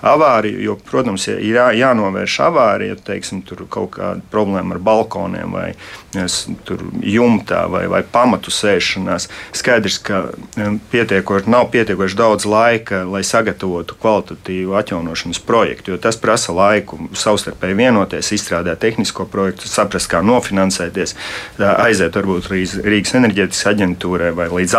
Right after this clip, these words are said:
datumam izrunāties, tas prasa laiku.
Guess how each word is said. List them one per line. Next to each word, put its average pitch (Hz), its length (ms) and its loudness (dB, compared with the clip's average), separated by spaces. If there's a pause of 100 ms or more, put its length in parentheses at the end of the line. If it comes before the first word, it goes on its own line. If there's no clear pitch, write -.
(140)
datumam 101 400 0
izrunāties, 92 680 0
tas 107 140 -4
prasa - 380 0
laiku. 104 400 2